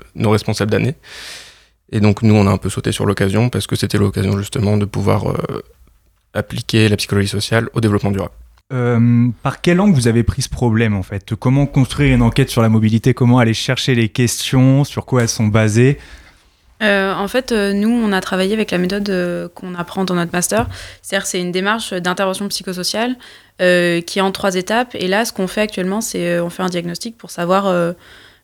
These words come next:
Speaker 3: euh, sur quoi, euh, va porter, euh, l'intervention, euh, sur les modes de transport en l'occurrence. Euh, et du coup, c'est comme ça qu'on a, euh, construit, euh, notre questionnaire, c'est sur la base de cette démarche-là.
Speaker 2: D'accord.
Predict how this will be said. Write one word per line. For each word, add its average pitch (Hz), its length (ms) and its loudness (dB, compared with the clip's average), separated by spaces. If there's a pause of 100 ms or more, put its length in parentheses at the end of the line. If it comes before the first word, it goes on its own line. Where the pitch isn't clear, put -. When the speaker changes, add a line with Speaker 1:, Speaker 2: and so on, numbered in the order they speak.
Speaker 3:
euh, 165 120 -4
sur 180 180 -6
quoi, 208 120 2
euh, 180 300 0
va 170 120 0
porter, 180 340 -8
euh, 180 80 -2
l'intervention, 180 680 -2
euh, 185 280 0
sur - 200 -6
les 180 60 0
modes 180 140 -2
de 180 80 -10
transport - 340 -8
en - 60 -8
l'occurrence. 180 380 -8 (600)
Euh, 175 640 0 (220)
et 190 80 -2
du 180 160 -6
coup, 247 100 -6
c'est 208 160 0
comme 175 160 0
ça 220 140 -2
qu'on 220 160 -2
a, 165 240 0
euh, 165 220 -6
construit, 196 500 -10
euh, 175 260 -4 (720)
notre 185 160 -2
questionnaire, 196 460 -2
c'est 180 160 -8
sur 180 120 -10
la 175 80 -6
base 190 160 -2
de 190 60 -10
cette 175 160 -10
démarche-là. 175 360 -14 (760)
Speaker 2:
D'accord. 127 400 2